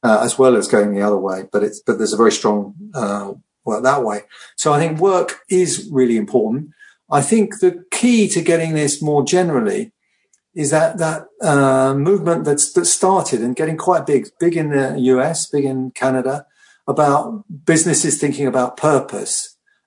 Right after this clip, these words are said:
And it's, so it's not just the cold, uh, Friedmanite, uh, the job is to maximize profits for shareholders. Actually, businesses have a purpose to have more stakeholders.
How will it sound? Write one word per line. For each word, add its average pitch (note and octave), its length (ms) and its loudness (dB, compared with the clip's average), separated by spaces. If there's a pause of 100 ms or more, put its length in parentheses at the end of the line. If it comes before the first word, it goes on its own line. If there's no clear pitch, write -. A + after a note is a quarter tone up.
And C#3+ 120 0
it's, C#3+ 120 0
so C#3+ 240 0
it's C#3+ 160 -2
not E3 240 2
just C#3 260 0
the C#3 80 4
cold, B2+ 560 0
uh, A#2 540 0
Friedmanite, A#2+ 840 0 (520)
uh, A#2 420 0
the A2+ 120 -2
job B2+ 220 2
is A#2+ 140 2
to - 100 -2
maximize A#2 600 0
profits C3 320 -2
for - 80 -4
shareholders. A2 720 -2
Actually, B2+ 520 -2 (760)
businesses C3+ 480 0
have B2 160 0
a A#2+ 60 -2
purpose A#2+ 460 -2
to - 40 -6
have A2 160 -4
more A#2+ 140 2
stakeholders. A2 880 -2